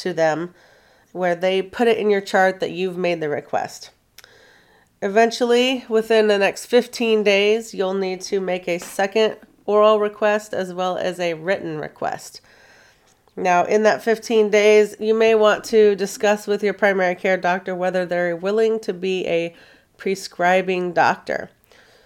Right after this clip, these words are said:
You have to have two doctors participating in this process, a prescribing doctor and a consulting doctor.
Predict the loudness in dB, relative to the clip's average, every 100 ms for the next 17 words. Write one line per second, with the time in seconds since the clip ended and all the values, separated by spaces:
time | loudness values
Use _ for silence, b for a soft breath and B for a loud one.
0 | b -6 -2 -2 0 0 0 -4 -4 2
1 | 2 2 -4 -2 -4 -4 -6 -6 -4 -2
2 | -2 -2 -4 -2 0 0 -2 -4 -4 -10
3 | -6 -6 -4 -12 -6 -2 0 0 0 0
4 | 0 -2 -2 0 -2 -4 -4 -6 -8 -6
5 | -6 -6 -8 -6 -8 -8 -10 -12